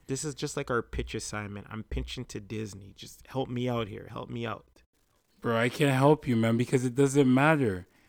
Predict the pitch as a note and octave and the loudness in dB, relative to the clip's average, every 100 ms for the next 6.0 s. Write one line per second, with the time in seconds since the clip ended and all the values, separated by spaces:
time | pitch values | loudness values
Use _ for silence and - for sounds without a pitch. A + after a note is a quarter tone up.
0 | _ B2+ B2 C3+ - C3 - D3 C#3+ C#3+ | _ -2 4 4 4 0 2 2 4 4
1 | - A#2 - C#3+ C#3+ G#2 A2+ G#2+ - C#3 | 2 -6 -4 -2 0 0 -2 -2 2 4
2 | D3 C#3+ C3+ A#2 B2+ C3 C3 - A2+ A2 | 6 6 6 4 4 4 0 -2 0 0
3 | G#2+ A#2+ - A#2 G#2 G#2+ A#2+ A#2+ - G2+ | 2 0 2 0 0 2 0 0 -4 -6
4 | G2 - - - - B2+ A#2+ B2+ B2+ C3+ | -6 -12 -20 -20 -2 2 4 6 6 6
5 | C#3+ C3+ C3 B2 - C#3+ C#3 G#2 F#2 F2+ | 6 6 4 2 4 6 6 4 0 -6